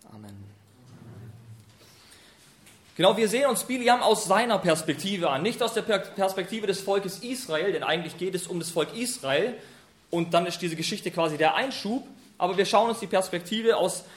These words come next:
seiner Sicht an. Und es ist mir auch wichtig, es gibt immer wieder, sag ich mal, Mysterien, Dinge, die nicht ganz geklärt sind in diesem Buch, auf die möchte ich nicht eingehen. Mir geht es um die Gesinnung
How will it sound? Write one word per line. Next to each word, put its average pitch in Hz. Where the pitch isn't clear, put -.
seiner 180
Sicht 135
an. 190
Und 269
es 196
ist 208
mir 220
auch 214
wichtig, 240
es 196
gibt 262
immer 269
wieder, 233
sag 190
ich 190
mal, 202
Mysterien, 202
Dinge, 233
die 214
nicht 214
ganz 208
geklärt 226
sind 190
in 180
diesem 175
Buch, 220
auf 208
die 220
möchte 226
ich 180
nicht 220
eingehen. 127
Mir 185
geht 220
es 214
um 196
die 170
Gesinnung 170